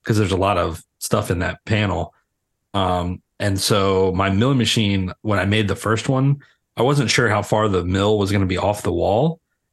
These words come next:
And I made it too short. So I was kinda having to lean past my cutter to turn the machine on and off and adjust speed and things like that.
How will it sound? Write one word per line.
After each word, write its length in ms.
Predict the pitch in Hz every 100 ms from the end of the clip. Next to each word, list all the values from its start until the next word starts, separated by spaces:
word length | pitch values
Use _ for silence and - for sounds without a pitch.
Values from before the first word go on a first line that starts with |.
| _ _ -
And 440 | 107 101 98 98 -
I 140 | 98
made 180 | 107 104
it 140 | 92
too 180 | - 113
short. 380 | 98 - 117 -
So 80 | -
I 40 | 104
was 160 | 104
kinda 200 | - 143
having 200 | 113 110
to 100 | 101 92
lean 460 | 95 107 113 107
past 420 | 98 - 107 107 -
my 160 | 90
cutter 480 | 85 - 120 98 87
to 140 | -
turn 260 | 92 - 104
the 60 | 92
machine 300 | 95 95 95
on 160 | 92
and 100 | 95
off 320 | 92 92 92 -
and 100 | 90
adjust 320 | 85 90 -
speed 360 | - 98 98
and 180 | 101 104
things 220 | 110 107
like 120 | 107 104
that. 240 | 113 117